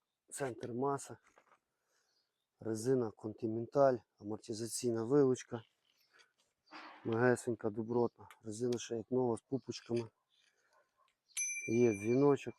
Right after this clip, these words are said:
є планетарна втулочка на сім передач. Тут всі передачі всередині, в цій втулці. Впереді і ззаді по одній зірці. Велосипедик дуже надійний,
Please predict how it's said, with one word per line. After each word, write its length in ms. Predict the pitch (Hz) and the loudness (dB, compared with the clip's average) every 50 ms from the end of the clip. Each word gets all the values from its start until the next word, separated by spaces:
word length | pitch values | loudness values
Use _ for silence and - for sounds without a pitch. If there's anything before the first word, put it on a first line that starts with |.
| - - _ _ - | -18 -20 _ _ -4
є 180 | 120 120 123 | 0 0 0
планетарна 600 | 110 - 120 110 113 117 - - 123 120 113 113 | 0 0 0 0 0 0 2 2 2 2 2 0
втулочка 600 | 113 - _ 147 143 139 131 - - - 127 117 - _ _ _ _ _ - - _ _ _ _ _ _ _ _ _ _ | -2 -2 _ -4 -4 -4 -4 -6 -10 -12 -12 -12 -14 _ _ _ _ _ -20 -20 _ _ _ _ _ _ _ _ _ _
на 280 | 127 123 131 135 131 120 - _ _ | 0 2 2 2 0 -2 -6 _ _
сім 340 | - - - - - 135 127 | -20 -18 -8 -2 -2 -2 0
передач. 760 | - - 127 120 117 123 120 123 135 127 123 - - - - _ _ _ _ _ _ _ _ _ _ _ _ _ _ _ _ _ _ - - - _ - - _ _ _ _ _ _ _ _ - - - | 0 2 2 2 4 4 6 8 8 8 6 4 -4 -12 -16 _ _ _ _ _ _ _ _ _ _ _ _ _ _ _ _ _ _ -20 -20 -20 _ -20 -20 _ _ _ _ _ _ _ _ -20 -10 -8
Тут 100 | 120 - | -6 -6
всі 240 | - - - - 117 | -6 -6 -6 -6 -4
передачі 640 | - - 113 110 113 113 120 120 117 110 - - | -2 -2 0 0 0 2 2 2 2 2 -2 -8
всередині, 560 | 117 - - - 120 120 123 147 151 147 139 123 | -14 -6 -4 -4 -2 2 4 4 4 4 2 0
в 40 | |
цій 140 | 117 - - | -4 -10 -18
втулці. 480 | 110 _ - 156 156 143 - - 131 120 - _ _ _ _ _ _ _ _ _ _ _ _ _ _ | -14 _ -4 -4 -4 -4 -6 -10 -12 -14 -14 _ _ _ _ _ _ _ _ _ _ _ _ _ _
Впереді 720 | - - _ 113 110 113 117 117 127 143 135 127 123 120 110 - - | -20 -12 _ -4 -2 -2 -2 0 4 6 6 6 6 4 2 -4 -8
і 60 | 113 | -10
ззаді 420 | 104 104 117 123 117 113 101 104 98 _ _ _ _ _ _ _ _ _ _ _ _ _ _ _ _ _ _ _ _ _ _ _ _ _ _ _ _ _ _ _ - | -4 2 4 4 4 4 2 -4 -12 _ _ _ _ _ _ _ _ _ _ _ _ _ _ _ _ _ _ _ _ _ _ _ _ _ _ _ _ _ _ _ -8
по 120 | - 117 | -4 -2
одній 220 | 113 110 113 123 127 | -2 0 0 0 0
зірці. 560 | 127 143 156 151 135 135 123 - - 120 104 101 | 4 4 6 6 6 4 0 -4 -6 -8 -8 -8
Велосипедик 680 | 113 113 113 - - - - _ 123 123 110 107 107 104 | -8 -6 -6 -6 -8 -12 -4 _ 2 4 4 2 0 -2
дуже 320 | 110 117 120 110 110 110 | -2 -2 -2 -2 -2 -2
надійний, 500 | 110 123 123 123 135 143 139 135 127 117 | 0 0 0 2 2 2 2 2 0 -6